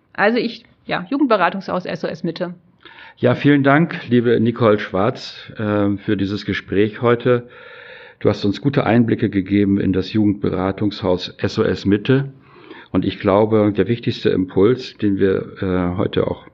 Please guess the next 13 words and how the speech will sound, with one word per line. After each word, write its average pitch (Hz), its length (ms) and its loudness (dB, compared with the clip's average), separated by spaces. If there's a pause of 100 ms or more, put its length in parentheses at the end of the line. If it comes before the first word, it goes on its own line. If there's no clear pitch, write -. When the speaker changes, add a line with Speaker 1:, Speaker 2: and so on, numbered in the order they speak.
Speaker 2:
mitnehmen 92 460 0
können, 92 260 0
ist - 240 -6
Bürokratieabbau, 92 1400 -4
da 95 140 0
mal 92 220 2
drüber 90 240 0
nachzudenken, 90 920 -2 (680)
äh, 90 240 -2
damit 92 300 2
du 95 60 0
künftig - 760 -2
auch 87 180 -6